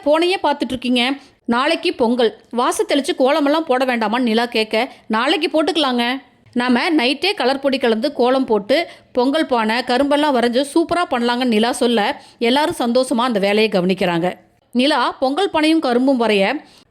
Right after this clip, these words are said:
சோழனும் பல்லவனும் கலர் பொடி கலந்து தர, எல்லாரும் சேர்ந்து கோலத்துக்கு கலர் போட்டு முடிக்கிறாங்க. கோலம் போடுறதுக்குள்ள நம்ம சோழன் பண்ற அலப்பறை தாங்க முடியலைங்க. கோலத்துக்கு முன்னாடி நின்னு எல்லாரும் செல்ஃபி எடுத்துக்கிறாங்க. நம்ம சோழன் நிலா கோலம் போடுற அழகை பார்த்து அப்படியே நிலாவுக்கு நெட்டி முறிக்கிறாருங்க.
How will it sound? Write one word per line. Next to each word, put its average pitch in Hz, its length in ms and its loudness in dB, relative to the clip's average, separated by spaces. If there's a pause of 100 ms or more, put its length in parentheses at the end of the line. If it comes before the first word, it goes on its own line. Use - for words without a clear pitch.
சோழனும் 392 460 0
பல்லவனும் 254 460 0
கலர் 262 260 0
பொடி 285 180 0
கலந்து 226 340 0
தர, 220 420 0 (300)
எல்லாரும் 339 400 2
சேர்ந்து 277 380 0
கோலத்துக்கு 254 420 0
கலர் 233 260 0
போட்டு 208 280 0
முடிக்கிறாங்க. 180 480 0 (340)
கோலம் 415 380 2
போடுறதுக்குள்ள 294 460 0
நம்ம 262 200 0
சோழன் 277 320 0
பண்ற 233 220 -2
அலப்பறை 214 380 0
தாங்க 233 340 0
முடியலைங்க. 196 520 2 (280)
கோலத்துக்கு 349 520 0
முன்னாடி 277 240 2
நின்னு 233 440 0
எல்லாரும் 226 400 2
செல்ஃபி 220 340 0
எடுத்துக்கிறாங்க. 180 520 -2 (320)
நம்ம 262 200 2
சோழன் 294 420 0
நிலா 302 240 0
கோலம் 320 360 0
போடுற 262 140 -2
அழகை 233 280 0
பார்த்து 220 440 0
அப்படியே 220 400 0
நிலாவுக்கு 240 280 0
நெட்டி 202 240 -2
முறிக்கிறாருங்க. 190 640 2